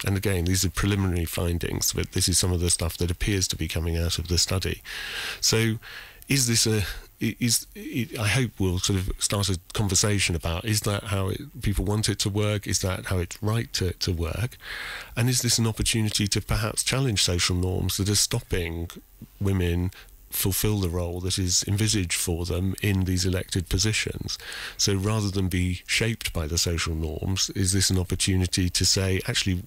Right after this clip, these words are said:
we can shape the social norms themselves, learning from what's been happening over the last few years? I d-, I do think as well, your point about education is hugely important. I think that, um, getting girls educated and ensuring girls get a quality education is, is,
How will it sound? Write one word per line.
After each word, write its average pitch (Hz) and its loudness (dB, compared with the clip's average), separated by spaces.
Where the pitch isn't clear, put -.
we 101 2
can 95 2
shape 98 0
the 101 -2
social 98 2
norms 98 2
themselves, 98 0
learning 98 2
from 87 0
what's 95 -2
been 85 0
happening 82 -2
over 82 0
the 82 2
last 85 0
few 90 0
years? 92 0
I - 0
d-, - -2
I 107 4
do 117 4
think 92 0
as 92 2
well, 90 2
your 87 2
point 98 0
about - -2
education 90 0
is 82 0
hugely 85 0
important. 85 -2
I 92 -2
think 87 -4
that, 90 -2
um, 87 -2
getting 92 0
girls 90 0
educated 87 -2
and 87 0
ensuring 87 0
girls 87 -2
get 90 0
a 87 0
quality 95 0
education 85 -2
is, 82 0
is, - 2